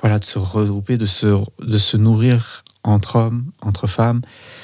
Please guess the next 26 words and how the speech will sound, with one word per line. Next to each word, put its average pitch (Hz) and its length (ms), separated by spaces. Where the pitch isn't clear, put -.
Euh, 98 280
en 92 100
tout 92 100
cas, 101 120
voilà, 90 240
c'est - 160
une 90 100
possibilité, 101 920
euh, 95 300
qui 98 180
offre, 95 260
je 98 100
trouve, 101 260
des, 95 180
de, 95 220
de - 180
belles 104 160
choses. 113 300
Et, 95 320
hum, 98 760
moi, 123 120
j'ai 107 100
une 101 140
expérience 104 520
de, 101 280
hum, 98 340